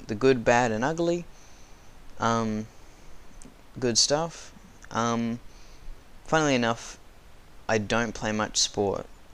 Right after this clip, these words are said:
but this volleyball, um, my friend, well, first of all, I'll explain how I got into it.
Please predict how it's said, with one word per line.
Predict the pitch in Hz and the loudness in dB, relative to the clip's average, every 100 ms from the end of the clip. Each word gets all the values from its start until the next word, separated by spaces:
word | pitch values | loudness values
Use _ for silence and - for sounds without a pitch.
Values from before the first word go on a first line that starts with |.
| - - | -20 -2
but | 110 | -2
this | - 107 | 0 -2
volleyball, | 104 117 135 131 104 95 104 - - - - - - - - - - - - - - - - - - - - | 2 6 6 6 4 0 -2 -6 -14 -20 -20 -20 -20 -20 -20 -20 -20 -20 -20 -20 -20 -20 -20 -20 -20 -18 -2
um, | 107 113 110 107 | 4 4 4 2
my | 110 | 0
friend, | 113 - 143 143 139 - | 0 2 2 2 -4 2
well, | 120 117 113 | 6 6 2
first | - 170 - | 2 4 4
of | 131 | 4
all, | 117 | 4
I'll | 110 107 | 4 4
explain | - - 117 | 2 0 -2
how | 110 107 | 0 -2
I | 104 | 0
got | 101 | 2
into | 107 107 - | 2 0 -2
it. | 101 | -4